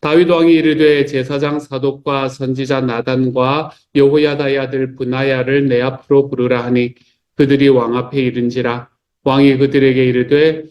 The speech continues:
"너희는 너희 주의 신하들을 데리고 내 아들 솔로몬을 내 노새에 태우고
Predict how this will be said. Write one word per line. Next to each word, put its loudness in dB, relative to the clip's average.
"너희는 2
너희 -4
주의 -4
신하들을 -4
데리고 -2
내 0
아들 0
솔로몬을 0
내 0
노새에 0
태우고 2